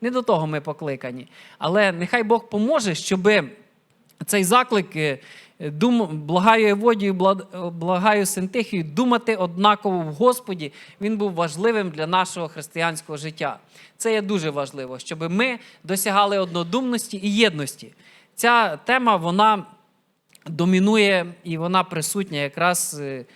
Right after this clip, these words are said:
в третьому, в четвертому розділі. Ну, якраз в четвертому розділі. Але третій, четвертий розділ — це про те, що ми з вами говоримо зараз. І остання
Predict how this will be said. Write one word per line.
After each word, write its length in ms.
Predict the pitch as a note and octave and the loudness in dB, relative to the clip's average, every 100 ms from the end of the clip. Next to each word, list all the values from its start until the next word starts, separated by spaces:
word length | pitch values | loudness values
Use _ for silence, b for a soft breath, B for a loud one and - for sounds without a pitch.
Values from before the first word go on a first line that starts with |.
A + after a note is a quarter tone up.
| b b b | b b b
в 220 | - C3 | -12 -12
третьому, 560 | B2+ G3 G#3 G3+ F#3+ E3 - | -2 0 0 0 -2 -4 -8
в 100 | D3 | -12
четвертому 640 | - D#3+ F#3 F3+ F3 E3 | -10 0 0 0 -4 -4
розділі. 500 | D#3+ C3 B2+ C3 C3+ C3 | -4 -4 -8 -12 -12 -12
Ну, 380 | A3 G3+ C#3 C#3 | -8 -8 -8 -14
якраз 360 | C#3+ D3 F3+ E3+ | -12 -2 -2 -2
в 40 | |
четвертому 600 | - F#3+ F#3+ E3 - C#3 C#3 | -6 -4 0 0 0 -8 -6
розділі. 440 | C3 B2 A#2 A2+ - _ _ | -8 -8 -14 -16 -20 _ _
Але 340 | D3 E3 D#3 C#3+ B B - | -4 -2 -2 -6 B B -2
третій, 320 | F#3+ F#3+ F#3 | 0 0 -4
четвертий 560 | F3+ E3 F3+ F3 F3 F3 | -6 -4 -2 -2 -4 -4
розділ — 360 | G#3+ F#3+ D#3+ | -4 -4 -6
це 140 | - D3+ | -6 -10
про 160 | D#3 | -8
те, 180 | D3+ F3+ | -4 -4
що 160 | F3+ D#3+ | -4 -8
ми 140 | D3+ | -8
з 60 | C#3+ | -4
вами 280 | D3+ D3+ | -4 -4
говоримо 520 | C#3+ D3 D3 D3 C#3 C#3 | -8 -8 -6 -6 -8 -6
зараз. 460 | C#3 B2+ A2 - _ _ B B B B B B B | -6 -6 -10 -20 _ _ B B B B B B B
І 120 | A#3+ B3+ | -2 -2
остання 640 | C4+ E4+ D#4+ C#4+ A3 | 0 0 2 2 2